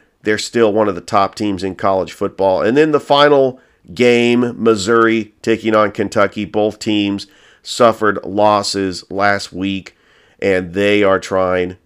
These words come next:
to become bowl eligible. Looking over at the A C C, because we do have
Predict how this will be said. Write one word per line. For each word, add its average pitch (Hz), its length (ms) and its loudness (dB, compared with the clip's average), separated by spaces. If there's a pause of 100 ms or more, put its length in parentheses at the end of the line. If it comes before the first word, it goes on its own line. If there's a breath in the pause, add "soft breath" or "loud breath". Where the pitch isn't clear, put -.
(140)
to 87 100 -10
become 87 640 -6 (200)
bowl 92 420 0
eligible. 87 640 -6 (300 soft breath)
Looking 180 480 0
over 180 500 2
at 156 320 0
the 143 380 -6
A 208 340 4
C 135 460 0
C, 120 640 -2
because 120 960 2
we 120 180 -4
do 127 220 0
have 110 440 0